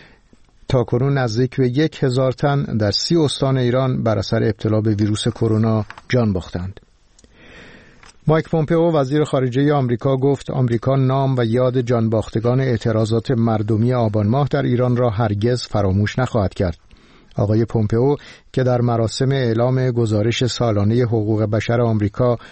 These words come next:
دربارهٔ کشورهای جهان سخن می‌گفت، در بخشی از سخنانش از پویا بختیاری یاد کرد. وزیر خارجهٔ آمریکا در این باره گفت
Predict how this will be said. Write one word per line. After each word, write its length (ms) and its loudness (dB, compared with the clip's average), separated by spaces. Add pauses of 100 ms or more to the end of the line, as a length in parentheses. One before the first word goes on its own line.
(120)
دربارهٔ 440 2
کشورهای 600 0
جهان 300 0
سخن 320 -2
می‌گفت، 480 0 (260)
در 140 2
بخشی 380 -2
از 100 0
سخنانش 640 -2 (180)
از 260 -2
پویا 400 2
بختیاری 600 0
یاد 300 -2
کرد. 260 -4 (680)
وزیر 300 2
خارجهٔ 460 0
آمریکا 400 -2
در 120 0
این 140 0
باره 200 0
گفت 340 -2